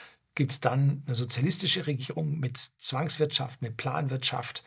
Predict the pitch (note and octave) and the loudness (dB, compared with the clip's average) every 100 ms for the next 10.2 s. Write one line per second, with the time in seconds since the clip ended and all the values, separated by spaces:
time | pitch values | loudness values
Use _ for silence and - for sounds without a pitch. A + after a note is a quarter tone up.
0 | - - - - - A#2 A#2+ B2 B2 - | -14 -20 -20 -10 -4 0 0 0 4 6
1 | - D3 E3 D#3 D3 C#3 B2+ C3 B2+ A#2+ | 4 0 0 2 4 4 4 2 2 2
2 | G#2+ D3 D3 C3+ A#2+ A2+ C3+ A#2+ G#2+ - | 4 4 4 0 -2 -4 -4 -4 -6 -8
3 | - A2+ A2 - B2+ - G#2 G#2+ - D3+ | -8 -4 -2 0 0 -2 -6 -4 -2 0
4 | F3+ F3+ A#2+ G2+ G#2+ - E3 C#3 - G#2+ | -2 -2 -6 -8 -10 -6 -2 0 0 0
5 | - C3+ A2 - - F3+ D#3 C#3+ - B2 | 0 0 -6 -6 -4 -4 -4 -4 -4 -6
6 | B2+ E3 B2+ B2+ B2 A#2+ - - A2 - | -6 -2 -2 -2 -4 -2 -4 -4 -6 -6
7 | G#2 F#2 - B2+ F3+ - A#2 B2 A2 A#2 | -8 -14 -12 -8 -8 -8 -10 -10 -10 -10
8 | - G#2 G2 G#2+ G3+ - _ - - - | -10 -8 -8 -6 -6 -8 _ -20 -20 -20
9 | - - - - _ _ _ - C3+ C3+ | -20 -20 -20 -20 _ _ _ 2 4 6
10 | B2+ - | 4 0